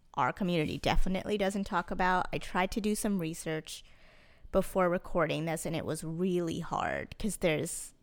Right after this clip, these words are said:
almost nothing. It was like crickets trying to find places to look and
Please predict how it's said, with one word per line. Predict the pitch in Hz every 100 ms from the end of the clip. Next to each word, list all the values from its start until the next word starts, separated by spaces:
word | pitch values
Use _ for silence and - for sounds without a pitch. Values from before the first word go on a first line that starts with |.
| - _ - - - -
almost | 220 277 415 403 -
nothing. | 269 415 - 202 - - 262 _ _ _ -
It | 208 226
was | 233
like | 240 233
crickets | - - - - - -
trying | - 196 202
to | 196
find | - 165 165 170 190 175 - - - - - - - - - - -
places | 220 208 - 196 -
to | 196
look | 170 175 180 - - -
and | 185 170 165 190 202